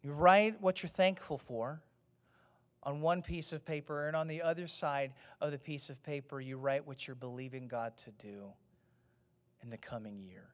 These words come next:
And if you have kids in the house that can read and write, they have to participate whether they like it or not. And it sounds a little, you know, who, who wants,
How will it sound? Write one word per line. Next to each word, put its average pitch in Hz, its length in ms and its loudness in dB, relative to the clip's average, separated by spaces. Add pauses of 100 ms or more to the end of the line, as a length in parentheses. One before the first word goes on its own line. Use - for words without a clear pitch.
(1600)
And 131 120 -8
if 131 100 -8
you 156 80 -6
have 151 220 0
kids 185 340 0
in 180 80 -2
the 165 80 0
house 170 300 0
that 156 140 -4
can 147 200 -8
read 160 220 -2
and 147 120 -6
write, 151 300 0 (320)
they 131 140 -4
have 131 260 -2
to - 60 -20
participate 131 600 -8
whether 143 200 -4
they 160 160 -6
like 143 280 -4
it 165 80 -6
or 165 60 -8
not. 110 300 -10 (4000)
And 214 100 0
it 220 80 2
sounds 269 380 4
a 262 40 8
little, 240 400 4
you 220 180 0
know, 196 180 8
who, 185 220 -2
who 226 120 2
wants, 285 320 6